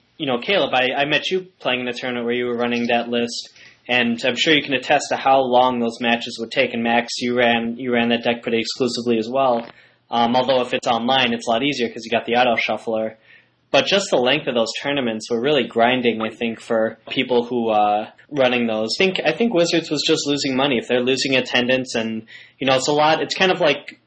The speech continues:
a non-captive player. Uh, you know, there's, there's certain players who are gonna play the game no matter what, right? And then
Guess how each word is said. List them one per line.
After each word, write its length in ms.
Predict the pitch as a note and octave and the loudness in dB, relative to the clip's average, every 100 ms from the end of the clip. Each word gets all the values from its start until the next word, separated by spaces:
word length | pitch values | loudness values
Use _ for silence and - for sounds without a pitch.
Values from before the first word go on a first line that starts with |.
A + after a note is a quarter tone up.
| _ - | _ -4
a 80 | C#3+ | 0
non-captive 880 | C3+ C3+ C#3+ C3+ C#3+ B2+ - B2 A#2+ | 2 4 2 0 2 2 0 -4 -4
player. 600 | - C3 B2 A2+ A2+ - _ _ _ _ _ - | 0 2 4 2 -2 -8 _ _ _ _ _ -4
Uh, 540 | B2 A2+ G#2+ G#2+ A2 - _ _ | 0 2 2 0 -2 -8 _ _
you 120 | - C#3 | -4 0
know, 100 | C3+ | 2
there's, 140 | C#3+ - | 0 2
there's 200 | E3+ - | 0 2
certain 200 | A3+ G#3 | 0 0
players 280 | F#3+ D#3 D3 | 0 0 0
who 60 | |
are 40 | D3 | -4
gonna 100 | C#3+ | -4
play 200 | - C#3 | -2 -2
the 100 | B2+ | 0
game 200 | B2+ B2 | -2 -2
no 80 | A#2+ | -2
matter 280 | A#2 G#2+ G#2+ | -2 -4 -2
what, 300 | A2+ G#2 - | -2 -2 -4
right? 320 | A2+ A2+ A#2+ - _ _ _ _ _ _ | -4 -2 -4 -10 _ _ _ _ _ _
And 140 | B2+ | -4
then 460 | B2 B2 A#2+ A#2 A#2 | 2 2 2 -2 -6